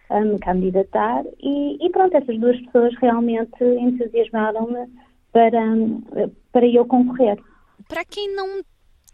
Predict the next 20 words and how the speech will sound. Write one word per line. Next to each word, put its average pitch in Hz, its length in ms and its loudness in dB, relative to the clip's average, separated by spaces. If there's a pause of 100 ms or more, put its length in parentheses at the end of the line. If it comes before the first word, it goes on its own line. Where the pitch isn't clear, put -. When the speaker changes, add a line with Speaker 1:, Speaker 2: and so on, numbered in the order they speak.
(140)
Speaker 2:
sabe, 202 500 -8
ou 208 40 -6
acabou 202 300 -8
de - 80 -10
chegar 208 300 -8
aqui 196 320 -14
na 190 120 -8
Austrália 185 540 -8
ou 196 80 -8
Nova 190 280 -8
Zelândia 180 580 -8 (400)
e 165 60 -18
veio 190 200 -6
de - 120 -18
Portugal, 196 500 -10
o 269 120 -12 (120)
que 440 180 -6
que - 240 -12
é 226 160 -4
o, 214 140 -6